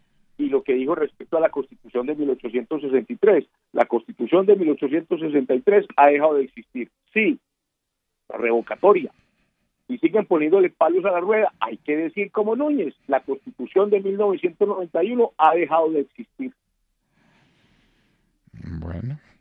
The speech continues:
Speaker 2: no deja de ser grave, gravísimo lo que está ocurriendo. Lo cierto es que el pueblo de Medellín no tiene manera de presentarse en las urnas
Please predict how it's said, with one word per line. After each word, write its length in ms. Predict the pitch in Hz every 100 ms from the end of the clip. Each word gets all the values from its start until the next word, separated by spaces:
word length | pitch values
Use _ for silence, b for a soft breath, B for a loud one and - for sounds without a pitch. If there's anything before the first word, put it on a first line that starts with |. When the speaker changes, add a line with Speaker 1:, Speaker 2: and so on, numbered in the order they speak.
| _ _ b b b b b b b _ -
Speaker 2:
no 320 | 85 98 113
deja 320 | 117 123 101
de 60 | 87
ser 260 | - 95
grave, 360 | 104 104 113 113
gravísimo 720 | 104 82 92 107 - 117 101
lo 140 | 85
que 100 | -
está 240 | 78 - 92
ocurriendo. 680 | 95 113 107 107 104 120
Lo 160 | 110 80
cierto 580 | - 95 90 - 117 101
es 180 | 101 -
que 120 | 120
el 80 | 98
pueblo 420 | 95 95 107 113
de 100 | 95
Medellín 560 | 87 87 82 90 95
no 120 | 110 110
tiene 280 | 110 107
manera 440 | 101 90 90 98 107
de 140 | 90
presentarse 800 | - 82 78 85 73 90 95 113
en 120 | 110
las 220 | 90 -
urnas 480 | 95 92 87 90 -